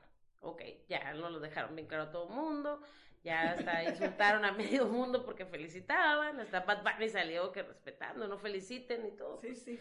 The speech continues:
Speaker 2: sí.
Speaker 1: ya lo dijo el rey del trap. Entonces,
Speaker 2: <laughs>
Speaker 1: vamos a, a, a regresar a lo que era el tema de que, eh, el, el ocho de marzo era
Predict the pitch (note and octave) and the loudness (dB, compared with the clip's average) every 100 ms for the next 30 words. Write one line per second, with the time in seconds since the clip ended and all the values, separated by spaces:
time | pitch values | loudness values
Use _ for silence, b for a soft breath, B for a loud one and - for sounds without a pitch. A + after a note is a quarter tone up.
0 | - A#3 - G3 G3 F#3+ G3 F#3 F#3 G3 | -10 -6 -2 2 2 0 -4 -4 -2 -4
1 | - - - - B B - C4+ C4+ D#4+ | -6 -10 -14 -20 B B -4 -2 6 8
2 | D4+ C#4 C4 C4 B3 - C#4 A#3+ A#3 A#3+ | 8 6 2 2 -2 -8 0 6 8 6
3 | A#3+ A#3+ A3+ G3+ F3+ B B B - G#3 | 2 2 2 2 0 B B B 2 4
4 | G3+ F#3+ F#3+ F#3 F3+ - - G3+ G3 G#3 | 6 6 6 4 0 -2 2 2 2 2
5 | G3+ G3+ G#3 G#3 A#3 A#3+ A#3 A#3+ A#3+ C4 | 0 2 4 4 4 2 2 2 2 0
6 | A#3+ A3 A3 G#3+ G#3+ F#3 F3+ - B B | 2 2 0 -2 -4 -4 -4 -6 B B
7 | B - G#3 F#3+ F#3+ F#3 F#3 - F#3 F#3 | B -4 -2 0 0 -2 -4 -4 -2 0
8 | F#3 F3+ E3+ - F3+ F#3+ F#3+ G3 C4 C#4 | -2 -2 -6 -10 -4 -2 0 0 2 4
9 | C4+ C4 A3 A3 G#3+ - - - - _ | 4 2 0 -4 -6 -10 -20 -20 -20 _
10 | _ _ _ _ _ _ G#3+ G#3+ G3+ G3+ | _ _ _ _ _ _ -2 2 4 4